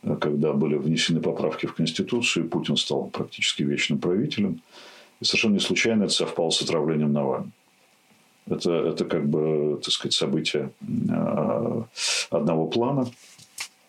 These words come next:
Ну, и это открыло ворота для ликвидации мемориала, для начала спецоперации. Ну, и для того, что случилось, э, с Алексеем, а, это, это трагедия.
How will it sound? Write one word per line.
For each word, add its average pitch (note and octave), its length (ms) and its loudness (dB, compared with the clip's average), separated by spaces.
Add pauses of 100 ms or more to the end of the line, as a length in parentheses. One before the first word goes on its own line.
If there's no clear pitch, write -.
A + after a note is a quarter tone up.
(280)
Ну, G#2 220 4
и F2+ 40 4
это F2 180 2
открыло E2 320 2
ворота D2+ 500 2
для C2 480 0 (120)
ликвидации C#2+ 560 0
мемориала, F2+ 480 2
для D2+ 140 0
начала C2+ 720 -2
спецоперации. - 960 -2 (800)
Ну, G#2 260 4
и A#2+ 80 4
для G2 140 2
того, F#2+ 220 2
что - 160 2
случилось, - 680 2
э, D#2 460 2
с - 100 2
Алексеем, E2 600 2
а, C#2+ 840 -2 (440)
это, C#3 220 -2
это C#2+ 160 -8
трагедия. E2 680 2